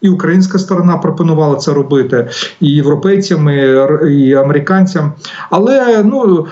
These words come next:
боялася, що це призведе до збільшення цін на нафту.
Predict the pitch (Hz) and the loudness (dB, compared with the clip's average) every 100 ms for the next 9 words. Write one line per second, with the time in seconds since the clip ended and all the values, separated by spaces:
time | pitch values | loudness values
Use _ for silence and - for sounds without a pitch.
0 | - 151 185 262 285 208 190 190 190 226 | -4 0 0 2 0 -2 -2 -2 -2 0
1 | 190 190 160 170 190 190 170 147 185 185 | 0 0 -2 -2 -2 0 -2 0 0 0
2 | 170 147 - 156 143 127 110 - - | -2 -2 -2 0 2 0 -4 -4 -8